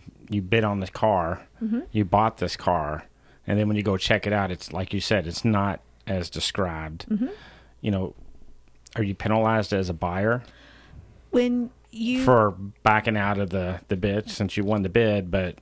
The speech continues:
Speaker 1: then again, it wasn't exactly what
Speaker 2: Then
Speaker 1: was
Speaker 2: you're
Speaker 1: as
Speaker 2: okay.
Speaker 1: described?
Speaker 2: Then you're okay. Now, obviously, you have to have pictures, and you have to speak to someone at eBay and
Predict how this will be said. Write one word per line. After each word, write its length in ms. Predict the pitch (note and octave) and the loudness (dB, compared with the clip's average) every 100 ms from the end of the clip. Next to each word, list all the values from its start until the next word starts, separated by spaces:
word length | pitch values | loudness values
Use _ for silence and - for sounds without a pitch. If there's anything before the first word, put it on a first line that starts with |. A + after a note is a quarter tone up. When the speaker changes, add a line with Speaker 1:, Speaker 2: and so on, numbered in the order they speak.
| - | -8
Speaker 1:
then 180 | G#2+ G2 | -4 -2
again, 320 | F#2+ G#2+ G2+ | 0 0 0
it 60 | F#2 | -2
wasn't 340 | F#2+ G2 F#2+ | -2 -2 -2
exactly 380 | F2+ F2+ F2+ F#2+ | -4 -6 -4 -4
what 260 | F2 F2 E2 _ _ - | -4 -6 -10 _ _ -6
Speaker 2:
Then 120 | F#2+ | -4
Speaker 1:
was 80 | F3 | -2
Speaker 2:
you're 100 | D#3+ | 0
Speaker 1:
as 200 | A2+ A#3+ | 2 2
Speaker 2:
okay. 60 | |
Speaker 1:
described? 500 | G#2+ - G#2+ C#2+ - - - | 0 0 0 0 -8 -16 -10
Speaker 2:
Then 140 | F#3+ | -8
you're 160 | F#3+ F#3 | -6 -6
okay. 260 | F#3 F3 - - - - | -4 -6 -8 -14 -14 -8
Now, 200 | F3+ E3 | -6 -4
obviously, 340 | E3+ E3 F3 | -6 -6 -6
you 100 | E3+ | -6
have 140 | E3+ D#3+ | -6 -6
to 60 | |
have 140 | D#3+ D3+ | -8 -8
pictures, 380 | D#3+ E3 D#3 | -10 -8 -8
and 100 | D#3 | -6
you 80 | E3 | -8
have 100 | D3+ | -8
to 60 | D3+ | -8
speak 220 | - D3+ | -10 -10
to 40 | D#3 | -12
someone 240 | - D3 | -10 -10
at 60 | D3 | -8
eBay 560 | D3+ D3+ D#3 D3+ D3+ C#3 | -8 -6 -6 -6 -8 -8
and 280 | C#3 C3+ | -8 -12